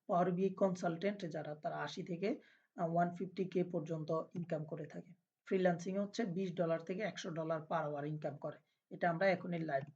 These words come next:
প্রুফটা দেখব। আচ্ছা, এখান থেকে চলে যাই, আমি চলে আসি আমাদের অনলাইনে। আমি কিছু ব্যাপার just এখানে লিখেছিলাম যে Fiverr, পাওয়ার বিআই, Upwork, ফাইভ-, আহ, পাওয়ার বিআই এবং আরেকটা সম্ভবত লিখেছিলাম freelancer dot com পাওয়ার বিআই,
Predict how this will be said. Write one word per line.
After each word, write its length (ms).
প্রুফটা 320
দেখব। 340
আচ্ছা, 360
এখান 260
থেকে 180
চলে 300
যাই, 220
আমি 200
চলে 320
আসি 300
আমাদের 380
অনলাইনে। 560
আমি 180
কিছু 280
ব্যাপার 320
just 280
এখানে 240
লিখেছিলাম 600
যে 280
Fiverr, 380
পাওয়ার 340
বিআই, 400
Upwork, 400
ফাইভ-, 380
আহ, 340
পাওয়ার 320
বিআই 340
এবং 380
আরেকটা 360
সম্ভবত 420
লিখেছিলাম 520
freelancer 540
dot 220
com 100
পাওয়ার 280
বিআই, 260